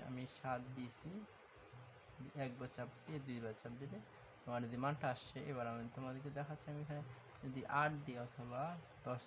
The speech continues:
দিই, যদি দশ দিলাম, এবার এরপর দেখলাম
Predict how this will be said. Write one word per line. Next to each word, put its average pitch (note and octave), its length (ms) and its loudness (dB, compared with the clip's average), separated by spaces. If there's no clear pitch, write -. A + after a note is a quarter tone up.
দিই, - 180 -8
যদি B2 160 -4
দশ C#3+ 120 8
দিলাম, B2+ 260 2
এবার B2+ 200 4
এরপর C#3 220 4
দেখলাম C3 440 0